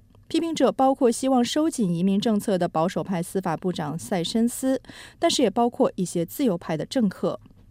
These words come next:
他们担心这类项目对美国工人带来的影响。参议员伯尼·桑德斯就曾经言辞批评J one交换项目。他在二零一三年参议院针对移民法的辩论上说，J one项目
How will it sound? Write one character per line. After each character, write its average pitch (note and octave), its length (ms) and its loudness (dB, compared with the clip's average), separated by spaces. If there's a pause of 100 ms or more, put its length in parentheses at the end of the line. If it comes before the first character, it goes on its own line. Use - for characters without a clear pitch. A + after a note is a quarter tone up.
他 - 100 -4
们 F3 120 0
担 F#3+ 160 2
心 F#3+ 180 2
这 G3 140 2
类 E3+ 100 2
项 F#3 240 0
目 E3+ 140 0
对 E3+ 200 2
美 D#3+ 140 -4
国 C#3+ 100 -6
工 G#3 200 0
人 E3+ 160 0
带 F#3 160 0
来 D3+ 100 -2
的 F3 80 -2
影 D#3+ 240 -2
响。 F#3+ 320 0 (540)
参 B3 200 6
议 - 20 6
员 F#3+ 260 4
伯 F#3+ 220 0
尼· F#3+ 240 2
桑 G#3 160 0
德 F#3 100 2
斯 G3 380 2
就 F#3+ 220 2
曾 F3+ 180 -2
经 F#3+ 220 0
言 F#3 240 2
辞 G#3+ 180 2
批 - 180 -2
评 F#3 300 -2
J F#3 160 -2
one E3 220 -2
交 F#3+ 180 -2
换 G3+ 180 0
项 A3+ 300 2
目。 F3+ 260 2 (360)
他 G#3+ 120 -2
在 G3 160 2
二 G#3+ 140 0
零 F3+ 160 2
一 G3 80 0
三 G#3 220 0
年 F3+ 180 2
参 G#3 220 0
议 G3 40 4
院 F#3+ 300 4
针 G3+ 180 0
对 G3+ 140 2
移 E3 80 -2
民 F3 180 0
法 E3 160 -2
的 C#3 80 -6
辩 C4+ 220 2
论 G#3+ 140 4
上 F3+ 240 0
说 F#3+ 320 2 (480)
，J E4+ 140 6
one F4 140 8
项 C4+ 200 6
目 A#3 200 6